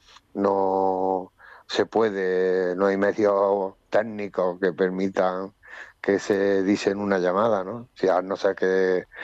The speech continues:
el teléfono esté intervenido, ¿no? Entonces, eh, bueno, está imputado, ahora investigado, no solamente por todas las cosas que usted ha dicho, sino por la cantidad de indicios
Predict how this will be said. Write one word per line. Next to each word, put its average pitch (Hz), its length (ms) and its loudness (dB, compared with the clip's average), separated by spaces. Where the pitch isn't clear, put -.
el 92 180 -2
teléfono 95 460 -2
esté 101 160 -2
intervenido, 95 600 0
¿no? 101 240 -2
Entonces, 104 920 0
eh, 92 800 2
bueno, 104 300 -4
está 98 260 0
imputado, 104 920 0
ahora 95 160 -2
investigado, 101 960 0
no 101 160 -2
solamente 107 500 -2
por 98 200 -4
todas 98 260 0
las 95 120 -4
cosas 95 300 -2
que 104 60 -2
usted 95 180 -2
ha - 20 0
dicho, 104 300 0
sino 92 260 -4
por 90 260 0
la 82 140 0
cantidad 90 760 -2
de 101 80 0
indicios 107 800 2